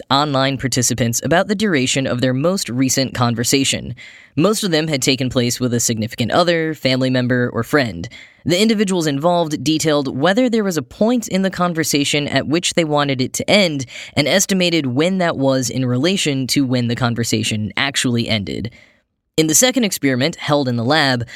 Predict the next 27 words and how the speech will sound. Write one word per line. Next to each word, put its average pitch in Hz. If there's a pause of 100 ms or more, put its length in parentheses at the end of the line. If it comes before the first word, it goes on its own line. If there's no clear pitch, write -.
(120)
the 151
researchers 214
split 147
two 214
hundred 165
fifty-two 156
participants 120
into 123
pairs 120
of 110
strangers 160
and 165
instructed 190
them 185
to 175
talk 147
about 139
whatever 143
they 190
liked 135
for -
anywhere 160
from 120
one 190 (120)
to -
forty-five 135
minutes. -